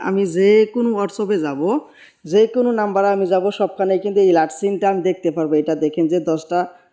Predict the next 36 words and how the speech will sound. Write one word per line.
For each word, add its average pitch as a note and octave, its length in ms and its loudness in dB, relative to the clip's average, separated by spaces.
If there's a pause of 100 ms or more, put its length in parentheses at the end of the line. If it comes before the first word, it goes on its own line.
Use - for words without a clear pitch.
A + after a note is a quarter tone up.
(260)
এ, D#3+ 120 -2 (520)
আজকে G#3+ 320 0 (400)
সাতটা F#3+ 280 -4 (160)
বাউন্নতে F3+ 440 0 (640)
অনলাইন F3+ 280 2 (100)
এসেছিল। E3+ 360 -2 (140)
আমি F3 180 0
কিন্তু F#3+ 160 -2 (140)
এইভাবে F#3 320 2 (180)
সমস্ত A3 340 0 (140)
মানুষের F#3+ 360 0 (120)
লাট D3+ 160 0 (100)
সিন A3 160 0 (100)
কিন্তু G3+ 160 0 (120)
দেখতে A3 260 -2
পারবো। D3 200 -6 (420)
তো - 40 -2 (100)
আপনারা A#3+ 240 0 (160)
এই B3 60 2 (100)
প্রসেসে A3+ 420 2 (100)
কিন্তু A#3 180 0 (140)
সমস্ত A#3 260 -2 (120)
মানুষের G#3 360 -2
লাট F3 180 0
সিন G3+ 200 -2
দেখতে F3+ 180 -4 (120)
পারবেন। E3 280 0 (120)
আপনাদের F#3 300 -2 (100)
মোবাইলে F#3 300 2
যদি G#3 120 4 (100)
এই G3 60 6 (100)
সেটিংসটা G3 440 -4 (180)
অফ F#3 100 -2 (120)
থাকে F3+ 260 -2
তাহলে D#3 280 -4
আপনারা, D#3+ 260 -2